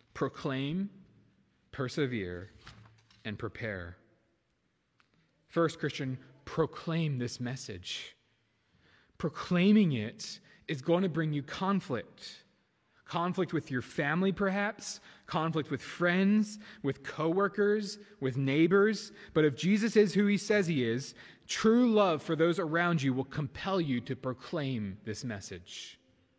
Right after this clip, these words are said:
If you stay silent, you won't be loving Jesus, and you certainly won't be loving those around you. You will only be loving yourself.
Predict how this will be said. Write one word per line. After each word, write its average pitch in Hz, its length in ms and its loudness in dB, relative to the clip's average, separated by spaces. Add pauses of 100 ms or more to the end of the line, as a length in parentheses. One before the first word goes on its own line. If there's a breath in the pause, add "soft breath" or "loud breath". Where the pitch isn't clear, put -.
(1200)
If 131 100 -10
you 143 60 -6
stay 175 320 0
silent, 156 840 -2 (1000)
you 120 140 -2
won't 143 220 0
be 147 80 0
loving 127 320 0
Jesus, 127 460 -4
and 113 100 -6
you 110 60 -6
certainly 147 400 -8
won't 113 200 -4
be 117 80 -6
loving 107 340 -6
those 101 200 -6
around 104 360 -6
you. 98 120 -6
You 95 180 -8
will 101 160 -8
only 117 240 -6
be 101 140 -8
loving 95 360 -10
yourself. - 680 -16